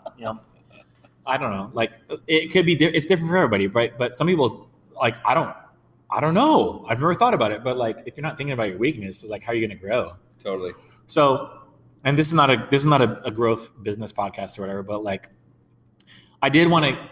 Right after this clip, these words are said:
Speaker 1: I mean, yes, this has all been great and awesome, and I, <laughs> I'm, I'm trying to impart wisdom, whatever.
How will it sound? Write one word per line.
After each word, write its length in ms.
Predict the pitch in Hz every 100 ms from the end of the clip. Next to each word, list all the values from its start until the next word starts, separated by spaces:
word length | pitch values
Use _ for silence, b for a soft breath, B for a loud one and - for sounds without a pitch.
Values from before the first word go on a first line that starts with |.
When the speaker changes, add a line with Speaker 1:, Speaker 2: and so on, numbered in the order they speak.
| -
Speaker 1:
I 60 | 131
mean, 360 | 123 110 - -
yes, 200 | 123 -
this 160 | 180
has 100 | 196
all 140 | 190 175
been 160 | 170
great 500 | 156 120 104 104 110 -
and 140 | 110
awesome, 500 | 107 110 - 110 110 110
and 120 | 117
I, 140 | 117 110 - -
<laughs> 160 | -
I'm, 280 | 123 135 135 139
I'm 100 | 127
trying 200 | - 131
to 60 |
impart 320 | 120 117 120 110
wisdom, 320 | 107 113 110
whatever. 520 | 113 113 101 101 -